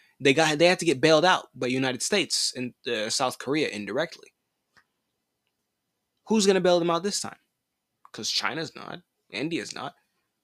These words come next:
Nobody on the side of Ukraine is, has the capacity to bail them out this time. There's,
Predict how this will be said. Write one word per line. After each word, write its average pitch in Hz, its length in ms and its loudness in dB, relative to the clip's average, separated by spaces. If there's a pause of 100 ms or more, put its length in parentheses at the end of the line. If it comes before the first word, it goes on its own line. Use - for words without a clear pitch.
(220)
Nobody 190 640 2
on 165 220 4
the 151 80 -4
side 160 340 -2
of 131 120 -6
Ukraine 127 520 -6
is, 117 260 -12
has 143 280 -4
the 135 140 0
capacity 143 800 -4
to - 120 -10
bail 113 240 -6
them 104 140 -10
out - 160 -14
this - 140 -14
time. - 160 -20 (2750)
There's, 143 720 -2